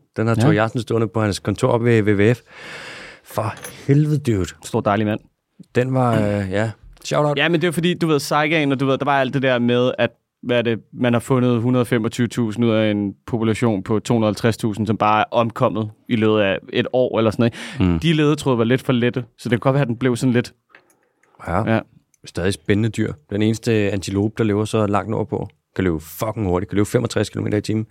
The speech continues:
Speaker 2: Ja. Og det er, hvad er det? Det er noget med, at det er den eneste sådan naturligt fremkommende antilopeart
Speaker 1: Mhm.
Speaker 2: i Europa?
Speaker 1: Ja.
Speaker 2: Ja.
Speaker 1: Ja. Men den findes der ikke mere. Efter anden verdenskrig, så var
Speaker 2: Ja.
Speaker 1: der vildt mange af soldaterne fra Sovjet,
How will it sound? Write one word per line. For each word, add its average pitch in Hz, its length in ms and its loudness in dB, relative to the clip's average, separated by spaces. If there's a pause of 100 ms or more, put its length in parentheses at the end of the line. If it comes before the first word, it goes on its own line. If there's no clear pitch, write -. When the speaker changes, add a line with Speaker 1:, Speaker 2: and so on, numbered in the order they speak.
(220)
Speaker 2:
Ja. 127 120 0 (600)
Og 123 80 -2
det 127 220 2
er, 123 80 0
hvad 131 160 0
er 127 40 0
det? 117 140 -4
Det 127 60 0
er 117 40 0
noget 123 160 2
med, 127 80 2
at 123 100 -4
det 117 80 -6
er 101 60 -8
den 120 160 0
eneste 139 460 0
sådan 113 200 0
naturligt 117 600 -2 (720)
fremkommende 98 680 0 (280)
antilopeart 107 1500 -2 (760)
Speaker 1:
Mhm. 87 680 -4
Speaker 2:
i 101 420 2
Europa? 135 340 2 (600)
Speaker 1:
Ja. - 40 -4 (600)
Speaker 2:
Ja. 143 80 0 (400)
Speaker 1:
Ja. 87 60 -8 (500)
Men 95 120 0
den 92 100 -8
findes 95 220 0
der 98 80 -2
ikke 85 120 -4
mere. 85 100 -6 (240)
Efter 113 280 0
anden 117 240 0
verdenskrig, 110 520 -2
så - 140 -6
var 107 60 2
Speaker 2:
Ja. 104 60 0
Speaker 1:
der 101 60 -2
vildt 110 200 -6
mange 98 300 -2
af 90 340 -2
soldaterne 107 520 -4
fra 90 340 -4
Sovjet, 95 460 -2